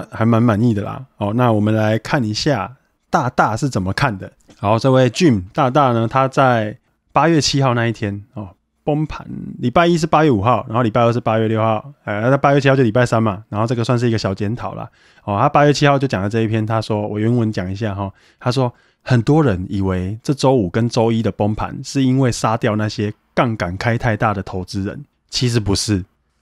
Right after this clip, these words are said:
杠杆开太大的投资人早在崩盘前的跌幅就已经被杀爆了。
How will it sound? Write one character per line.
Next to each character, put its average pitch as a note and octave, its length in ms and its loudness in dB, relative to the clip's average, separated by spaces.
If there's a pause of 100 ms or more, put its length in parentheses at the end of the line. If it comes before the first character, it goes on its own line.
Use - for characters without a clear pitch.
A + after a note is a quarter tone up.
(140)
杠 F#3 220 2
杆 G#2 180 0
开 D3+ 200 0
太 D3+ 180 4
大 C#3+ 160 4
的 A#2 80 2
投 G#2+ 180 -2
资 A#2 180 -2
人 G2 120 0
早 F#2+ 180 -2
在 C#3 140 2
崩 C3 240 2
盘 A2+ 160 0
前 G2 160 -2
的 F#2 80 -4
跌 G2 240 -2
幅 F2+ 180 -8
就 B2 240 -4
已 G2 100 -10
经 G#2+ 260 -6
被 G2+ 180 -2
杀 F#2 220 -4
爆 F2 220 -4
了。 - 140 -18